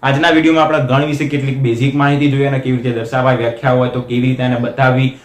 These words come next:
વસ્તુઓનો સમૂહ, શું વ્યાખ્યાયિત વસ્તુઓનો સમૂહ અથવા તો ચોક્કસ વસ્તુઓનો સમૂહ.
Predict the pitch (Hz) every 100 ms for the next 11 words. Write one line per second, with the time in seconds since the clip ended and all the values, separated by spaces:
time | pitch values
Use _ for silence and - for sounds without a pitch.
0 | _ 127 139 - 131 117 - 139 170 170
1 | - 139 143 135 143 139 139 151 151 147
2 | 165 160 139 127 117 127 - 156 131 120
3 | - 123 104 117 135 - _ - 123 110